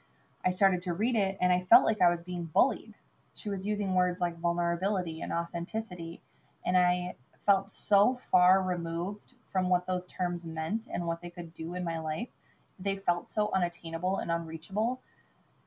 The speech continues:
that I really truly felt like this book was not for me. This book wasn't for anyone.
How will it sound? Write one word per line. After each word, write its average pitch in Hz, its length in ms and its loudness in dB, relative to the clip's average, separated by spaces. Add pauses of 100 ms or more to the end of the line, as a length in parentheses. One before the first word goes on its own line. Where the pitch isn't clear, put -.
that 180 520 4
I - 220 4
really 185 340 2
truly 170 360 -2
felt 165 360 4
like 160 400 -4 (580)
this 170 180 0
book 165 240 -6
was 165 120 -6
not 160 200 -4
for 165 80 -8
me. 190 260 -4
This 180 160 -4
book 170 200 -4
wasn't 160 220 -6
for - 180 -10
anyone. 175 440 -4